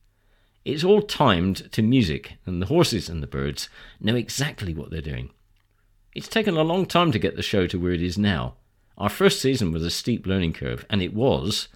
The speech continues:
well, let's say, it wasn't the most polished performance at first.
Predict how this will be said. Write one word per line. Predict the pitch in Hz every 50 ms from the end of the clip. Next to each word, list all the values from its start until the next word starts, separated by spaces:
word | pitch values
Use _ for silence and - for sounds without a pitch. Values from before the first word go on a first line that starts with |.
| _ _ _ _ _ _ _ -
well, | 156 160 143
let's | 139 170 - - -
say, | - 113 95 90 80 - - - -
it | - 135 - -
wasn't | 131 131 120 104 117 104 -
the | 92 101
most | 101 101 98 90 - - - -
polished | - - 147 135 117 87 - - -
performance | - 85 - - 78 65 67 67 - -
at | - - -
first. | - - 64 55 - - -